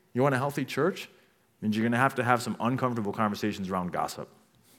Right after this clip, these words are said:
You wanna have a healthy church? You're gonna have to have some uncomfortable conversations around divisive speech. You wanna have a healthy church? You're gonna have to have some uncomfortable s-, conversations about favoritism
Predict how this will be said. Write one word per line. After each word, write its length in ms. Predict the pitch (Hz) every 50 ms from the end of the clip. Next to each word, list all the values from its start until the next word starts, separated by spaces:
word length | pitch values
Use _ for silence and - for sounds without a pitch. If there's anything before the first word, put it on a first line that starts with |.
| - - _ _ _ - - - - - - - _ _ -
You 60 | 120
wanna 140 | 131 143 151
have 180 | 156 156 147 131
a 60 | 120
healthy 300 | 104 131 156 143 156 131
church? 360 | - - 135 156 175 - - - - - - -
You're 120 | 143 147
gonna 120 | 160 160
have 100 | 160 151
to 60 | 156 143
have 140 | 147 135
some 140 | 135 127 117 -
uncomfortable 560 | 127 143 147 143 139 135 135 131 127 117 113
conversations 640 | 110 123 120 120 113 101 - 120 113 110 - 107 95
around 160 | 95 98 95
divisive 400 | 90 87 87 87 85 - - 76
speech. 420 | - - 71 65 - - - - - _ _ _ _ _ _ _ _ _ _
You 60 | - - _ _ _ _ _ -
wanna 160 | 147 156 160
have 100 | 170 151
a 60 | 139
healthy 260 | 131 147 143 147 143
church? 240 | 135 - 151 151 139
You're 80 | 151 160
gonna 80 | 175
have 80 | 170 156
to 80 | 151
have 80 | 143 127
some 140 | 147 135 - -
uncomfortable 1040 | 135 151 170 165 - - 156 147 156 156 151 - - - - - - 135 120 127
s-, 120 | 120 123 -
conversations 840 | - - - 127 135 135 131 127 120 - 135 131 131 127 131 117
about 240 | 113 107 90 - -
favoritism 800 | - - 135 135 139 156 165 - - 165 147 165 170 175 180